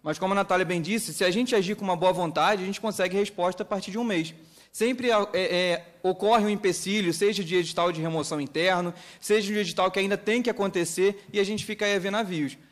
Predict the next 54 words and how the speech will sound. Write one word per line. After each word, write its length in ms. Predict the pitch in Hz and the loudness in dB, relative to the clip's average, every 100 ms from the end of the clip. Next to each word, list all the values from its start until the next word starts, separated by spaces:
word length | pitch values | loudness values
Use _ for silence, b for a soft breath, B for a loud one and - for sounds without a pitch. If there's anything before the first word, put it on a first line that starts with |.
| b b | b b
É, 240 | 156 160 | 0 4
agora, 320 | 165 165 196 202 | 4 6 4 4
dia 160 | 214 | 2
vinte 200 | 196 208 | 2 -2
e 40 | 170 | 2
dois 240 | 190 226 | 4 4
de 80 | 196 | 4
dezembro, 500 | 202 175 151 160 151 | 2 2 2 0 0
diferente 580 | 147 170 180 175 196 202 | -4 -4 2 2 2 -2
de 60 | |
uma 160 | 196 175 | 0 2
data 280 | 160 160 160 | 4 2 0
que 80 | |
saiu 360 | 160 170 160 196 | -4 0 2 2
em 220 | 196 175 | 0 -2
algumas 380 | 160 160 165 160 | 0 0 0 0
notas 280 | 160 160 156 | 0 -2 -2
técnicas 480 | 156 147 147 151 147 | 0 -2 -2 -8 -6
por 200 | 170 156 | -8 -2
parte 260 | 151 147 | -2 -2
da 80 | 156 | -4
sejusp, 460 | 156 165 175 233 - b b b - | -2 -2 0 -2 -4 b b b 0
dia 140 | 180 | 0
vinte 160 | 185 202 | 2 0
e 20 | |
dois 180 | 208 214 | 2 2
de 60 | |
dezembro 380 | 190 196 185 175 | 2 2 2 0
a 20 | |
gente 160 | 185 185 | -2 0
vai 140 | 180 | 0
ter 180 | 180 180 | 2 2
mais 240 | 175 180 160 | 2 0 0
mil 260 | 190 254 | 0 0
trezentos 360 | 285 220 202 202 | 0 0 0 0
e 20 | |
cinquenta 380 | 202 185 180 175 | -2 -2 0 2
e 60 | |
oito 260 | 160 156 156 | 2 0 -2
candidatos 420 | 170 147 151 143 | -6 -2 0 0
formados, 500 | - 160 151 175 196 - B B | -2 -2 2 0 0 -10 B B
totalizando 480 | 180 190 190 190 202 | -2 2 2 2 0
mais 220 | 185 196 | 2 2
de 60 | 196 | 0
três 220 | 208 208 | 0 0
mil 240 | 190 208 277 | 0 0 0
e 60 | |
quinhentos 380 | - 214 196 196 | -2 -2 -2 -2
candidatos 520 | - 180 156 180 202 | -6 -4 0 0 0
que 120 | - | -2
ainda 260 | 226 226 240 | -2 -2 -4
constam 420 | 233 202 185 170 160 | -6 -4 -4 -4 -6
sem 180 | 202 | -6
cronograma, 640 | 196 190 202 190 202 208 | -4 -4 -2 0 0 -2